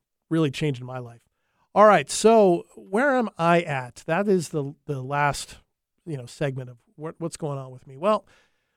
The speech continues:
you know, last week I talked a little bit about Abraham Lincoln and where I was thinking about that, but I also mentioned that I would talk about the play that I'm writing. And so let's, let's talk a little bit about where I'm at with the writing side of things.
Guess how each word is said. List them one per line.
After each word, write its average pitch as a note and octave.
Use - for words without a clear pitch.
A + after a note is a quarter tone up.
you F#3
know, F#3
last A#3
week F#3+
I E3
talked D#3
a D3+
little D3+
bit C#3
about C3
Abraham C3
Lincoln E3
and C#3+
where C#3
I C#3
was C3+
thinking C#3
about B2+
that, C#3+
but D#3
I G3
also C4
mentioned D#3
that C3+
I D#3
would D#3
talk D#3
about C3+
the C3+
play E3
that C3
I'm B2
writing. B2+
And B2+
so F#3
let's, C#4
let's A#3+
talk -
a D#3
little C3
bit B2
about B2
where C3+
I'm C3
at C3
with C3
the C#3+
writing B2+
side B2+
of B2+
things. C3+